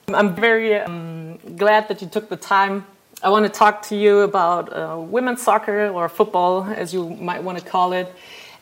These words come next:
And my, my first question would be,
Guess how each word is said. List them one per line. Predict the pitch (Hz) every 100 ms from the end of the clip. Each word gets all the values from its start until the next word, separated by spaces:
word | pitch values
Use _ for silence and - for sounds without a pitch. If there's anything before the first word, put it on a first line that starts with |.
| -
And | 175 180 175 175
my, | 175 170 170
my | 175
first | 170 208 196 -
question | 214 190 - 190
would | 180 180 -
be, | 185 180